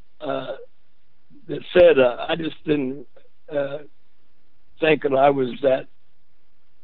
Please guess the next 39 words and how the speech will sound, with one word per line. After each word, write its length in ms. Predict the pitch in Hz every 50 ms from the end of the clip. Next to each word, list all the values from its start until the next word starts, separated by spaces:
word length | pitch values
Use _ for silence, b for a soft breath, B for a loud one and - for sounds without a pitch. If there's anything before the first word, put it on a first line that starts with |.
| - - -
had 200 | - 143 135 131
that 400 | 131 135 139 - 131 127 - -
great 280 | 135 135 131 131 131
a 100 | 127 131
career. 480 | - - 139 131 131 139 147 143 131 131
You 120 | 135 135
know, 100 | 131 131
you 180 | 131 135 135 143
get 260 | 165 165 151 131 143
helped 220 | 156 139 127 -
a 40 | 139
lot. 220 | 127 123 127 131 135
It 220 | 135 147 151 165
helps 200 | 180 175 175 165
a 20 |
lot 280 | 160 151 147 147 143 131
if 60 | 120
you 220 | 131 127 123 127 127
win 200 | 139 147 147 139
a 60 | 123
state 300 | - - 139 135 123 107
championship, 640 | 131 139 139 135 123 110 - 127 127 127 123 - -
and, 300 | 123 123 127 127 - - -
and, 300 | - 127 123 139 139 - B B B B B B B
and 160 | - 143 143 143
you 100 | 139 139
are 140 | 147 151
Mister 260 | 143 135 127 117 120 131
Basketball. 680 | 131 139 139 135 120 110 - 127 123 120 127 135 135
A 680 | 135 127 - - - - - - - - - - 156
lot 240 | 143 139 143 139 139
of 160 | 143 147 - -
times 360 | 143 143 135 135 131 127 131 143 147 - -
it's 200 | 104 123 - -
just 220 | 151 139 120 131
inevitable. 480 | 127 127 131 139 131 131 127 131 127 -
Sooner 280 | - 147 139 131 123 123
or 40 | 127
later, 640 | 135 147 147 135 127 127 131 135 131 127 135 131